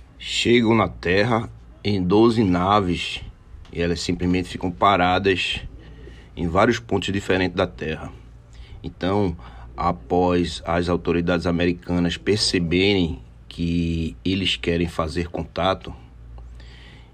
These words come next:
então eles resolvem montar uma equipe e dentro dessa equipe tem uma doutora Louise, que é uma renomada linguista.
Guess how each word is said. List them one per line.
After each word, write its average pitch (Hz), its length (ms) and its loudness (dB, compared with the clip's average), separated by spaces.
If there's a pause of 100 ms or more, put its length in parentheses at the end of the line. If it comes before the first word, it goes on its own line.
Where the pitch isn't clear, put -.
então 95 260 -2
eles 92 140 0
resolvem 92 420 2
montar 101 340 2
uma 101 100 2
equipe - 580 -4 (760)
e 87 260 -2
dentro 87 220 -2
dessa 87 240 -2
equipe - 320 -10
tem 92 160 -4
uma 92 160 0
doutora 92 420 0
Louise, 95 640 2 (1200)
que 82 920 -4
é 87 60 -4
uma 90 140 -2
renomada 90 560 0
linguista. 92 720 -2